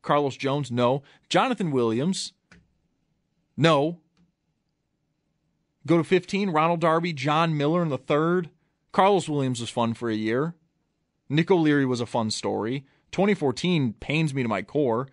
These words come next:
Sammy Watkins in the first, obviously. Cyrus Kouandjio in the second. Disaster. Preston Brown led a bad defense in tackles one time. Sorrell Richardson?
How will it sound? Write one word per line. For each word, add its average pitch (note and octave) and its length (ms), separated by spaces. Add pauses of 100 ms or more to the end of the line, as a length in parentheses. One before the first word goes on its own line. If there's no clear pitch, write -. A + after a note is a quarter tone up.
(120)
Sammy E3 320
Watkins C3+ 560
in C3+ 140
the A2 60
first, A#2 360
obviously. A2 400
Cyrus C#3 380
Kouandjio C3 420
in A#2+ 60
the A2 60
second. C3+ 440 (260)
Disaster. B2 680 (380)
Preston D#3+ 360
Brown C#3 380
led B2+ 320
a A2 80
bad B2+ 300
defense B2+ 340
in A2+ 80
tackles C3 400
one A2 180
time. A#2+ 360 (1160)
Sorrell C#3+ 400
Richardson? E3 640